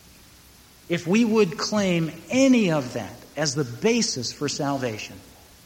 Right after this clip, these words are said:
the Scriptures make it so abundantly clear that we are clinging to a mirage. And at that moment,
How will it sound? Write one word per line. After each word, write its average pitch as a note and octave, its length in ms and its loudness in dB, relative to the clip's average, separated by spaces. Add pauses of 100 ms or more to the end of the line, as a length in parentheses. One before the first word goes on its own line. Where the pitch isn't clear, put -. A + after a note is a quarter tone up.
(240)
the D#3 80 -6
Scriptures A#3 680 -2
make F#3 300 0
it E3 200 -2 (280)
so A3+ 540 4
abundantly A#3+ 960 2
clear C#3 380 -4 (920)
that E3+ 160 0
we G#3+ 200 2
are F#3+ 180 2
clinging C3+ 880 -2 (840)
to D#3 180 0
a D3 60 0
mirage. C3 1000 -2 (1400)
And A#2+ 120 -4
at B2 80 -4
that E3+ 260 2
moment, E3+ 540 2